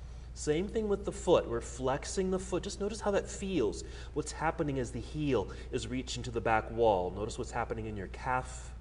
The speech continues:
of the leg. Point your toes, reach. Feel the shin, the top of the foot. Flex, p-,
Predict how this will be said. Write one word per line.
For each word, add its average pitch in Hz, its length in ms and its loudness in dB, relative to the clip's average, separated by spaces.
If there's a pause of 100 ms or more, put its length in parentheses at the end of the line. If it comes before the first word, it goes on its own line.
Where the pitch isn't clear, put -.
(520)
of 104 120 -4
the 104 100 0
leg. 87 340 -2
Point 127 380 -2
your 120 100 -4
toes, 104 580 0
reach. 104 540 -4
Feel 117 160 -6
the - 100 -6
shin, 117 640 -2
the 92 80 -6
top 131 340 0
of 117 60 -6
the 113 60 -2
foot. 92 420 -4 (380)
Flex, - 960 -2 (800)
p-, - 80 -12